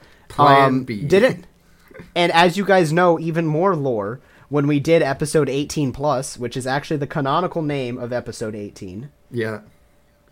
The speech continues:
Speaker 2: um, Ven said that they came up with this idea. So, all
Speaker 1: This
Speaker 2: credit to
Speaker 1: was
Speaker 2: Ven.
Speaker 1: all Ven, yeah. I,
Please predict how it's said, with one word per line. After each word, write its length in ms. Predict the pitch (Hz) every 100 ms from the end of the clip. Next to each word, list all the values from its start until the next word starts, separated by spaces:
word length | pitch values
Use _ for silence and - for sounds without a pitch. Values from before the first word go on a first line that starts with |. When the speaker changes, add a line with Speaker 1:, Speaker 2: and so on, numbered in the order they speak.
| _ _ _ _ _ _ _ -
Speaker 2:
um, 540 | 139 127 123 123 120 -
Ven 440 | 143 127 147 170
said 440 | 160 185 175 160 143 _
that 240 | 147 113
they 200 | 117 151
came 260 | 170 - 156
up 180 | 160 156
with 120 | 135
this 160 | 117 -
idea. 380 | 98 90 73 -
So, 440 | - 143 123 110 110 _ _
all 160 | - 160
Speaker 1:
This 80 | -
Speaker 2:
credit 180 | 165 143
to 80 |
Speaker 1:
was 120 | 135 107
Speaker 2:
Ven. 180 | 95 -
Speaker 1:
all 240 | 117 123
Ven, 320 | 120 110 101 92
yeah. 320 | 98 92 87 - _ _ _ - -
I, 200 | 127